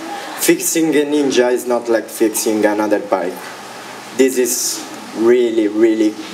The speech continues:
complex. This is the piece that melted up, the new one that I had to change. And yeah, yeah, during that process, I met this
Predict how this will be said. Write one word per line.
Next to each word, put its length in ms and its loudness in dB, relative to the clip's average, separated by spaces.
complex. 720 -2
This 180 2
is 220 -6
the 100 4
piece 360 2
that 220 0
melted 460 0
up, 220 -4
the 100 4
new 160 0
one 240 2
that 200 2
I 60 2
had 280 2
to 80 -6
change. 480 -2
And 480 0
yeah, 240 4
yeah, 280 2
during 440 4
that 260 2
process, 760 -2
I 280 2
met 440 -2
this 760 -2